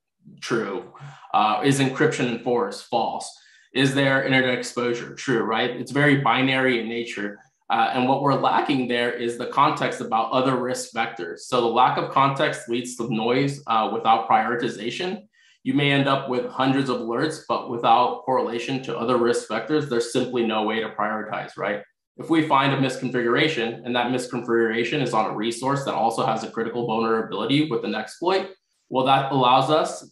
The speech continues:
to understand and prioritize that issue, uh, before a simple misconfiguration that's kind of isolated, right? It's always a combination of multiple risk vectors or risk angles, uh, that should be prioritized i-,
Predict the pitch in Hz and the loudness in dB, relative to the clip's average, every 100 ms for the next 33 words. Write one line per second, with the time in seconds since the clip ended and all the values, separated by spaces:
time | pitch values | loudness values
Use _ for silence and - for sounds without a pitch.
0 | - 131 123 123 - 117 123 139 127 123 | -6 -2 -2 -4 -2 -2 0 -2 -4 -4
1 | - 117 120 127 117 107 110 110 110 117 | 0 0 0 0 0 -2 -2 -2 -2 -2
2 | 120 - 175 - - _ _ 117 117 120 | -4 0 2 0 -6 _ _ 0 0 0
3 | 127 131 127 117 - 127 123 120 117 127 | -2 4 4 4 2 0 0 -2 -2 -4
4 | 123 113 110 120 117 170 127 - 110 101 | -2 -2 -2 -2 -4 -4 -4 -6 -6 -6
5 | - 104 101 131 98 98 104 101 - - | -6 -8 -8 -10 -12 -10 -8 -6 -6 -12
6 | - - 139 160 151 127 127 127 120 120 | -10 -2 2 4 2 2 2 2 2 -2
7 | 131 104 110 120 - 139 117 117 123 - | -2 -4 -4 -6 -2 -2 0 0 -2 -2
8 | 139 143 185 185 180 - _ - - 120 | -4 -2 0 -2 -4 -16 _ -18 -4 0
9 | 120 139 139 - 165 180 196 - - _ | 2 2 0 -2 0 0 -2 -4 -14 _
10 | - 120 117 113 107 - 131 120 123 - | -2 0 2 0 -4 -8 0 0 0 -4
11 | 123 123 - 120 120 120 113 104 - - | -4 -2 0 2 2 0 0 -2 -4 -8
12 | - 104 107 | -12 -12 -8